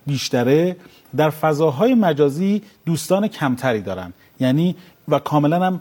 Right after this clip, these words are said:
حق با اونهاست. احساس تنهایی، ما ارتباط داشتم صحبت می‌کردم، ارتباط یه بعد کلامی داره، یه بعد غیر کلامی. ما وقتی ارتباط کلامی رو داریم صحبت می‌کنیم،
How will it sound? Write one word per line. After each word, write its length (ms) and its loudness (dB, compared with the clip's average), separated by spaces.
حق 240 -2
با 100 -2
اونهاست. 600 -2
احساس 500 -2
تنهایی، 680 -4
ما 120 -6
ارتباط 460 0
داشتم 260 -2
صحبت 300 -4
می‌کردم، 420 -6
ارتباط 420 -2
یه 80 0
بعد 200 0
کلامی 440 -2
داره، 160 0
یه 160 0
بعد 120 -4
غیر 180 -2
کلامی. 480 -6
ما 80 2
وقتی 280 2
ارتباط 380 0
کلامی 420 0
رو 80 2
داریم 140 2
صحبت 360 -2
می‌کنیم، 540 -2